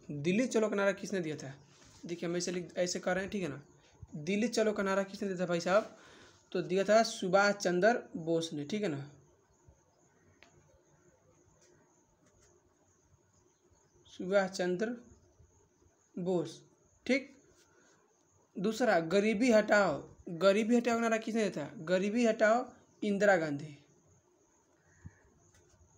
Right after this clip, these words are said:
ठीक, हमारा अगला है इनकलाब जिंदाबाद।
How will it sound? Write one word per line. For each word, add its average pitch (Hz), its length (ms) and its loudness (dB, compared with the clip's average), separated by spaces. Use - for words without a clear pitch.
ठीक, 254 320 -2
हमारा 196 300 4
अगला 233 280 6
है 214 160 6
इनकलाब 220 680 2
जिंदाबाद। 185 680 2